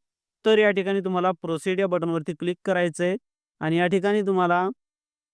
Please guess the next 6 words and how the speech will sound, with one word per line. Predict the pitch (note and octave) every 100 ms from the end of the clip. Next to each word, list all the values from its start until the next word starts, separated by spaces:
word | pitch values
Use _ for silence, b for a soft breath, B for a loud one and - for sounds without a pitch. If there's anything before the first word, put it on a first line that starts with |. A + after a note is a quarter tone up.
| _ _ _ _ -
आता | D#3+ F#3
डॉक्युमेंट | D#3+ D3+ F3 G#3 G#3+
कोणकोणते | G#3 G3+ G3+ G3 G3+
अपलोड | E3+ F#3 F#3
करायचे | F3+ F3+ F3 E3+
आहेत, | F3+